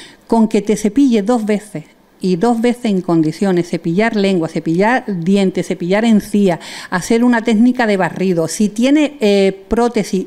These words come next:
fija, tanto de implantes como de puentes de porcelana, utilizar tu irrigador oral, utilizar tu hilo dental. Si hacemos eso, tú vienes a consulta a pasar la I T V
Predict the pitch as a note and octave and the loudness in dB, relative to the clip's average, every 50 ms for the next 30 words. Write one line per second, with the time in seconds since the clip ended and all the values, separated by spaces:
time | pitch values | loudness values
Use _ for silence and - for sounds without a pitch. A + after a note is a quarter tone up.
0 | - - - - - C4+ C#4 - - F3+ E3 - F3 E3+ E3+ - F3+ E3+ E3+ E3+ | -8 -14 -16 -2 0 0 0 2 0 -4 -2 0 0 0 0 0 0 2 2 2
1 | E3 E3 - A3 B3 B3+ B3 - - D#3+ C#3+ - - - - - - - _ _ | 0 0 0 0 0 0 0 -2 -4 -10 -10 -10 -16 -20 -20 -20 -20 -20 _ _
2 | - G#3+ G#3 G#3 G#3 G3+ G3+ G3+ G3+ F3+ F#3+ F#3 F3+ F3+ F3 F3 F3 E3+ F3 - | -2 0 2 2 2 2 0 0 0 0 2 2 2 2 2 2 2 0 0 0
3 | G#3+ A#3 B3 D4+ C4+ B3+ B3+ B3+ A3+ A3 - - F#3+ F#3+ G#3 A#3 B3+ A#3+ - - | 0 0 2 2 2 0 0 0 -4 -6 -4 -2 -2 0 0 2 0 -2 -2 -6
4 | - - - - - A#3+ A3 A3 B3 A3+ A3 G#3 - C4+ C#4+ C#4+ C#4+ C#4+ D4 B3+ | -16 -20 -20 -8 -2 -2 -2 0 0 0 0 0 0 0 -2 -2 0 0 0 2
5 | A3 A3+ A#3+ A3 A3 G3 F#3+ G#3 A#3 A#3+ A#3+ - G#3 F3+ F3 F3 F#3+ F3+ D#3+ - | 2 0 0 2 0 0 2 0 0 0 -2 -4 -2 -2 0 0 0 -2 -4 -6
6 | - - - - - A#3 G#3+ G#3+ A#3 G#3+ G#3+ A3 - C4+ C#4+ - - - C#4+ C4+ | -12 -18 -18 -4 -2 -2 0 2 2 0 0 0 0 -2 -2 -2 0 2 4 4
7 | B3 A#3+ B3 C4 B3 A3+ G3+ F3+ - - F#3 F3+ D#3 - - - - - _ - | 4 4 2 2 0 0 -2 -2 -2 0 -2 -2 -4 -6 -14 -20 -20 -20 _ -6
8 | - G#3+ G#3 F#3 - - D#4+ F#4 G#4+ G4 A#3+ G#3 F#3+ F#3+ F#3+ - G3+ A3 G#3+ - | -2 -2 -2 -2 -2 -2 -2 0 0 0 0 0 0 -2 -2 -2 -4 -4 -4 -10
9 | - _ _ _ _ _ _ _ _ _ _ _ _ _ _ _ _ _ _ - | -20 _ _ _ _ _ _ _ _ _ _ _ _ _ _ _ _ _ _ -4
10 | - G#3+ G#3 A#3+ B3+ C4+ A#3 B3 B3 - A#3 A3 - - B3+ B3+ B3+ C#4+ C4 - | -2 0 2 4 4 4 4 2 2 2 0 0 2 2 0 2 2 0 0 0
11 | G#3 F3+ - B3 B3+ C4 B3 A3+ G#3+ A#3+ B3 B3 D4+ C#4+ C4+ B3 A#3 A3+ B3+ F#4+ | -4 -4 0 0 2 2 2 2 2 2 2 2 2 2 4 4 4 2 2 0
12 | G4+ | -2